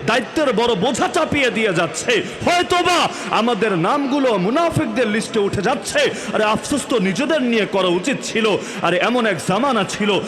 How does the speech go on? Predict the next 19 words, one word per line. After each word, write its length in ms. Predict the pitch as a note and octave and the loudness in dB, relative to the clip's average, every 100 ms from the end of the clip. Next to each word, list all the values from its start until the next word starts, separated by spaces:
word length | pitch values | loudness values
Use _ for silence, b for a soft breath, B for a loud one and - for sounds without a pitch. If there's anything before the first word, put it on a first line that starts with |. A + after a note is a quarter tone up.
| F#3 | -2
যাকে 220 | G#3+ G#3+ G#3 | -2 -2 0
বলা 240 | F#3 C4 | 0 2
হতো 260 | B3+ B3 A#3+ | 0 0 0
উম্মতের 440 | C4+ C#4 C4 G#3 | 2 0 0 -2
সবচাইতে 540 | - B3 - B3 A#3 | -2 -6 -2 -2 0
বড় 200 | G3+ G3 | 0 0
জালেম, 460 | D3 D4 F4 E4 A3+ - B | 0 2 2 2 0 -2 B
সে 100 | - | -4
হাজ্জাজ 480 | E3+ G#3+ F3+ A#3+ F3+ | 0 0 0 0 0
বিন 140 | F3 F3+ | 0 0
ইউসুফও 580 | C4+ - F#3+ G#3 F#3 - B | 0 0 -2 0 0 -2 B
এক 220 | A#3 A3+ | -2 0
নারীর 320 | F#3+ G3 C#4 - | 0 0 0 -2
চিঠি 240 | C#4+ A#3+ B3+ | -2 0 0
পেয়ে 280 | B3 A3 F#3+ B | 2 2 0 B
রাজা 340 | E3 G3+ G#3 A3 | -2 0 0 0
দাহিরের 460 | G#3 B3 D4 C#4 | 2 0 2 2
মোকাবেলা 500 | G3+ G3 D4+ C#4 B3 | 2 0 0 2 2
করার 300 | G#3 G3+ F#3+ | 0 0 0